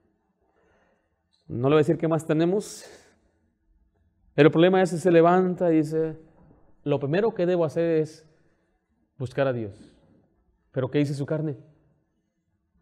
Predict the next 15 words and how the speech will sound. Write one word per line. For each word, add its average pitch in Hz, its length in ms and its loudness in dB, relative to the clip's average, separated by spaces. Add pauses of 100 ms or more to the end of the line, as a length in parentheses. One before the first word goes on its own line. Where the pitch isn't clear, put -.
(920)
"Estoy 123 260 -8
bien. 104 220 -12 (1500)
Entro 131 360 -2
en 123 140 -4
una 139 220 -2
hora 151 200 2
al 135 100 -2
trabajo, 175 600 -2 (1200)
me 123 140 -8
quedo 139 220 2
unos 139 180 -4
quince 151 320 0
minutos 139 380 -4
más 127 240 -6
aquí". 127 260 -12